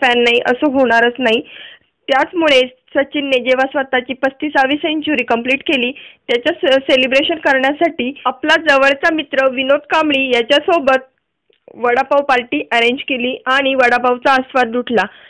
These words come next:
यासाठी की वडापाव ही एक अशी गोष्ट आहे जी जनसामान्यांना परवडेल,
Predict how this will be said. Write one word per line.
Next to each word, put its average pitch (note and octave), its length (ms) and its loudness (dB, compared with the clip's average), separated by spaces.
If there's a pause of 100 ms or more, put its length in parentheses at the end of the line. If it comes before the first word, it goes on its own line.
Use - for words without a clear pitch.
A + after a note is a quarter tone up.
(140)
यासाठी D4+ 640 0
की C4 200 -2
वडापाव B3+ 480 0
ही D4+ 220 0
एक C#4+ 200 -2
अशी C#4 240 0
गोष्ट D#4+ 420 0
आहे C4+ 240 2
जी B3 220 -2
जनसामान्यांना C4+ 880 2
परवडेल, A3+ 500 4